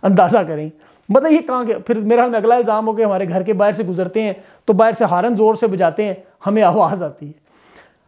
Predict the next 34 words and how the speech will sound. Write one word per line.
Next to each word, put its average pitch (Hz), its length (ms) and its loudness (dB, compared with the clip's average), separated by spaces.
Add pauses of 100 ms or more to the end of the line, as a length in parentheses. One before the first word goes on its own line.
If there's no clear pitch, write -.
(640)
अब 240 260 0
पंडोरा 254 360 4
केस 294 340 2
में 240 400 -4
पाकिस्तानी 220 500 -2
जर्नलों 185 420 -2
की 226 100 -2
बात 185 300 2
हुई। 190 160 -6
देखिए, 254 260 0
सात 254 320 0
सौ 302 140 -2
पाकिस्तानियों 233 640 -2
में 190 260 -6 (180)
पाँच 294 300 2
जर्नलों 220 380 0
के 220 100 0
नाम 160 240 -4
भी 156 60 -6
आ 139 80 -4
गए। 147 100 -8
हिंदुस्तान 254 480 0
के 330 80 -2
बहुत 302 280 2
से 330 80 -6
ऐसे 254 260 -2
आए 214 80 -4
हैं, 190 80 -4
मैं 226 120 -2
वो 240 100 2
आपको 220 200 0
बाद 208 180 0
में 196 100 -10
बताऊंगा। 139 340 -14